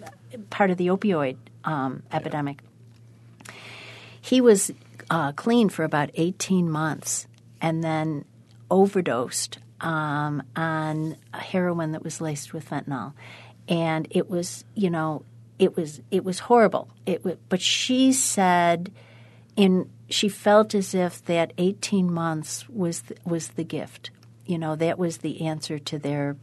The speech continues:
Speaker 1: prayer, that he did not make it in the end, but that eighteen months gave them, of when he was clean, gave them the, the courage to be able to go on. That's what I mean. It was,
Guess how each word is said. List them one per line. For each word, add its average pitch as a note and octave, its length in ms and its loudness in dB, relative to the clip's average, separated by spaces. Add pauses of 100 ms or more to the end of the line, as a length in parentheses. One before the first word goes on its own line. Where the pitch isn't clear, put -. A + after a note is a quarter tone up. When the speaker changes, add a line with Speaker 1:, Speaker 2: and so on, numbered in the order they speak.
(100)
Speaker 1:
prayer, C3+ 340 -6
that C3+ 200 -4
he D#3 500 -4 (400)
did F3+ 180 0
not E3 260 0
make E3+ 320 0
it C#3+ 220 -2 (500)
in D#3 200 -6
the D#3 160 -6
end, D#3 360 -2 (220)
but D3 240 -2
that D3+ 280 -4
eighteen E3 520 -4
months D#3 540 -6
gave D#3+ 340 -2
them, C#3+ 380 -6 (180)
of D#3 200 -6
when D#3+ 120 2
he D#3+ 80 -2
was C#3+ 160 -6
clean, D#3+ 360 -4
gave D3+ 340 -4
them C3 200 -4
the, C3 140 -10 (160)
the C#3+ 80 -8
courage D3+ 600 -8
to - 100 -10
be C#3+ 200 -6
able C3+ 180 -10
to D3 80 -14
go C3+ 140 -8
on. C#3 300 -4 (480)
That's C4 160 0
what E4+ 120 4
I A#3+ 60 6
mean. A#3 300 2
It A3+ 160 2
was, A#3 220 0